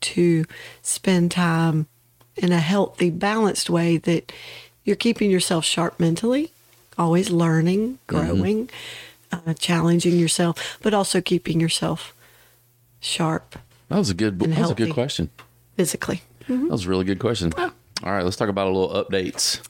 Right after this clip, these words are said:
Speaker 1: Yes.
Speaker 2: What we got?
Speaker 1: Well, you wanna share maybe some lessons you're learning from work, your new job, your new experiences?
Speaker 2: Yeah. So,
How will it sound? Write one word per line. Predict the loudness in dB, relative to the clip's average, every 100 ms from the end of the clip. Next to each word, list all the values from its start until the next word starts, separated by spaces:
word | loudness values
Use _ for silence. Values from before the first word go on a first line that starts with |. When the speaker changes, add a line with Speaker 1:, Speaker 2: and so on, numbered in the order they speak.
| -2
Speaker 1:
Yes. | 0 2 0 0 -4 -4 -8 _ _ _ _ _ _ _ _ _ _
Speaker 2:
What | -2
we | 0
got? | 0 -4 -6 -14 -18 _ _
Speaker 1:
Well, | -2 -2 0 0 -2 -4 -14 -14 -4
you | 0
wanna | 0 0
share | 0 0 2 2 2
maybe | 4 2 2
some | 0 0 2
lessons | 2 2 0 2
you're | 2
learning | 4 2 2 2 0
from | -2 0 2 2
work, | 2 2 2 0 -6 -12 -12 -12 -12 -14 -8 0
your | 2
new | 4 4
job, | 2 0 0 0 0 0 -2 0
your | 0 2
new | 4 4 2
experiences? | 0 -2 0 2 2 4 2 -2 0 0 0 -4 -10 -14 _ _ _ _ _ -20 -16
Speaker 2:
Yeah. | -8 -2 0 0 -2 -4
So, | -4 0 0 0